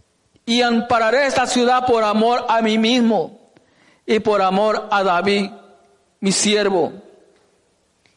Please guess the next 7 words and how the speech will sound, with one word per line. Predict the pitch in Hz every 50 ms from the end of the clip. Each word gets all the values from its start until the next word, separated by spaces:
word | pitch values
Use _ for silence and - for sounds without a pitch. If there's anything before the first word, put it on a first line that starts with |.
| _ _ _ _ _ _ -
Y | 294 277
dijo | 302 339 330 - 294 311
Isaías: | 285 262 - 285 262 254 269 277 269 254 233 226 247 -
"Tomad | 269 247 247 262 269 269 277
masa | 269 262 254 254 254 247 247 - 254 247
de | 226 220 226
higos". | 254 254 269 269 254 202 180 170 170 - -